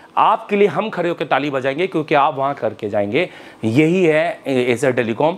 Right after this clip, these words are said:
और इसलिए वो बारह तेरह घंटे दे रहा है अपने,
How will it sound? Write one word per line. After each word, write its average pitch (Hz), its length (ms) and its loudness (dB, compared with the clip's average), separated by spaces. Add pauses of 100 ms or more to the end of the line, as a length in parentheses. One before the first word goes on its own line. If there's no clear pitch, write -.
और 151 100 0
इसलिए 196 320 2
वो 196 120 2
बारह 143 300 0
तेरह 151 260 -4
घंटे 127 320 -8
दे 113 180 -2
रहा 107 120 2
है 104 60 2
अपने, 90 300 -10